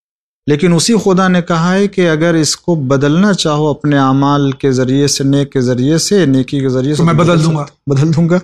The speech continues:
Speaker 2: जी।
Speaker 1: तो वो अल्लाह जिसने अटल किया है,
Speaker 2: जी।
Speaker 1: वही जो है आगे बढ़ा भी सकता है, पीछे जैसे सिले रहम करोगे, उम्र बढ़ेगी,
Speaker 2: कतई
Speaker 1: कतई
Speaker 2: रहम
Speaker 1: रहम
Speaker 2: करोगे,
Speaker 1: करेंगे, घट
Speaker 2: कम हो
Speaker 1: जाएगी।
Speaker 2: जाएगी।
Speaker 1: तो वो अल्लाह जिसने इसको अटल रखा है,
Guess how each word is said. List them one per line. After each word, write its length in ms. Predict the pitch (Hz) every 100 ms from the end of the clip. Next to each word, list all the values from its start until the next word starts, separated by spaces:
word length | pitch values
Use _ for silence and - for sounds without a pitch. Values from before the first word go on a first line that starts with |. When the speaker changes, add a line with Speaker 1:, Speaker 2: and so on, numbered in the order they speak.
| - 123
Speaker 2:
जी। 160 | 131 117 _
Speaker 1:
तो 80 | 147
वो 100 | 170
अल्लाह 260 | 170 202
जिसने 440 | 190 165 170 185 190 185
अटल 340 | 156 233 247
किया 340 | 180 151 135 127
है, 320 | 139 196 240
Speaker 2:
जी। 180 | 117 117 - _ _ _
Speaker 1:
वही 340 | 131 160 202 226
जो 120 | 185
है 120 | 156
आगे 320 | 143 139 156
बढ़ा 300 | 147 131 151
भी 120 | 185 208
सकता 340 | 202 185 190
है, 60 | 156
पीछे 280 | 139 156
जैसे 420 | 160 180 180 190 175
सिले 320 | - 165 175
रहम 240 | 170 180
करोगे, 400 | 175 170 170 160
उम्र 400 | 156 139 135 131
बढ़ेगी, 500 | 127 131 147 147 147
Speaker 2:
कतई 340 | - _ - 170
Speaker 1:
कतई 120 | 165
Speaker 2:
रहम 300 | 165 220 220
Speaker 1:
रहम 100 | 214
Speaker 2:
करोगे, 220 | 165 165
Speaker 1:
करेंगे, 400 | 185 170 160 151 165 - _ - 135 131 127 143
घट 160 | 156
Speaker 2:
कम 80 | 160
हो 160 | 170 156
Speaker 1:
जाएगी। 40 |
Speaker 2:
जाएगी। 340 | 151 151 143
Speaker 1:
तो 240 | 143 _ 143
वो 220 | 156 240
अल्लाह 320 | 240 202 175
जिसने 380 | 160 147 160 156
इसको 240 | 135 -
अटल 340 | 143 127 147 131
रखा 340 | 123 - 135
है, 420 | 123 170 208 131